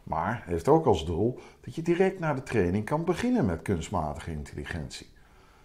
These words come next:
We beginnen met een introductie. Wat is de huidige staat van kunstmatige intelligentie? En we zien wat voorbeelden.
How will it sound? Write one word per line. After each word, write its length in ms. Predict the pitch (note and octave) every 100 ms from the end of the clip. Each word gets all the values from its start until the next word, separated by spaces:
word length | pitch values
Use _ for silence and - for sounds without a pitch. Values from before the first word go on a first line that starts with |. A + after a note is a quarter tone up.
| -
We 100 | -
beginnen 400 | F#3+ G3+ B3 A#3+
met 120 | G#3
een 180 | F3 E3+ E3
introductie. 880 | C#3+ C#3 B2+ A2 G2 F2 - C#2+ - - -
Wat 140 | F3
is 100 | F3+
de 60 | D#3+
huidige 340 | D3+ D#3 C#3+
staat 460 | C3 - C3 B2+ G#2
van 180 | - C#2
kunstmatige 720 | - C#2+ - C#2 C#2 C#2 D#2+
intelligentie? 760 | C#2+ D2+ C#2+ - E2 - - - - - - -
En 120 | B2+
we 80 | D3
zien 360 | D#3 D#3+ D#3+ -
wat 200 | D3+ -
voorbeelden. 640 | - A3 F3 F2+ C2+ -